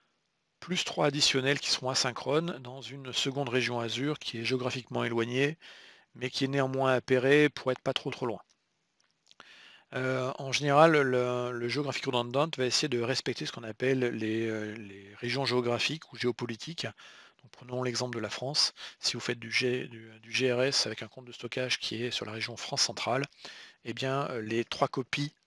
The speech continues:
additionnelles asynchrones, euh, dans une autre région seront stockées dans la région France Sud. Si vous êtes sur West Europe, donc Amsterdam, ça va aller sur North Europe, Dublin.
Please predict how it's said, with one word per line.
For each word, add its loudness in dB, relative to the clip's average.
additionnelles 4
asynchrones, 0
euh, -14
dans -20
une -18
autre -6
région -2
seront -10
stockées -6
dans -4
la -6
région -8
France -4
Sud. -6
Si 0
vous -2
êtes 0
sur -2
West 2
Europe, 0
donc -20
Amsterdam, -4
ça -2
va 0
aller 2
sur 0
North -2
Europe, -6
Dublin. -8